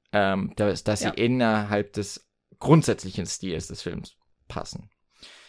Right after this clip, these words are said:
Speaker 2: Genau. Also ich kam mir hier auch unfassbar ungebildet vor, ganz schlimm. Äh, es gibt auch einige Referenzen tatsächlich zu Filmen. Äh, da war ich ganz stolz, dass ich wenigstens ein paar erkannt habe. Und manchmal dachte ich so, „Oh, das müsste ich kennen, das müsste ich kennen.“ Und,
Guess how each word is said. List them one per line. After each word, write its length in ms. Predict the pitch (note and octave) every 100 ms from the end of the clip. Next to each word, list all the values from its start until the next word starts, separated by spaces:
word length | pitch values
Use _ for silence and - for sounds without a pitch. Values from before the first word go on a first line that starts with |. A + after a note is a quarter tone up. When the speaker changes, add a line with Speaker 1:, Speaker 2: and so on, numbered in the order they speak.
| - - -
Speaker 2:
Genau. 320 | - A3 G3+ G#3+ - _
Also 180 | A#3 A3+
ich 160 | B3
kam 420 | - C4+ B3 B3 -
mir 220 | A#3 A#3
hier 300 | A#3 A#3 -
auch 280 | G#3 A3 - -
unfassbar 540 | - E4 D#4 C4 - A3
ungebildet 520 | B3 C4 B3+ B3+ C4+
vor, 340 | - B3+ C#4 F#4+ - -
ganz 240 | A#3 B3
schlimm. 300 | - A3+ C#4 F4+ _ _
Äh, 320 | - A3+ A3 A3
es 120 | -
gibt 240 | B3 -
auch 380 | - A3+ A#3 - -
einige 480 | - A#3+ C#4+ C#4 C4
Referenzen 540 | B3+ B3+ A#3 A#3+ B3
tatsächlich 360 | A#3 A#3 A3+ A3
zu 120 | A3
Filmen. 600 | - - A#3 D4+ E4 E4+ F#4 _ _ -
Äh, 580 | A#3 A#3 A3+ A3+ A3+
da 160 | A3 G#3+
war 100 | A3+
ich 80 | A#3+
ganz 200 | A3+ A3+
stolz, 260 | G#3 A#3
dass 160 | B3+ A#3+
ich 100 | A3+
wenigstens 420 | A#3 A3+ A3 G#3+
ein 100 | G#3
paar 340 | - G3 A3+ E4
erkannt 480 | E4 - E4+ -
habe. 340 | E4+ E4 F4 D#4+
Und 220 | A#3+ A#3 - - -
manchmal 220 | A#3+ C4+
dachte 200 | C4 C4
ich 80 | B3
so, 180 | B3 -
„Oh, 280 | G#3+ G#3 G#3+
das 140 | A3
müsste 240 | A#3 A#3+ -
ich 100 | -
kennen, 300 | - C#4+ C4+
das 180 | B3+ D4
müsste 320 | E4 - D#4
ich 220 | F4+ -
kennen.“ 480 | - D#4+ E4 C#4 A#3+
Und, 420 | A#3 A3+ - -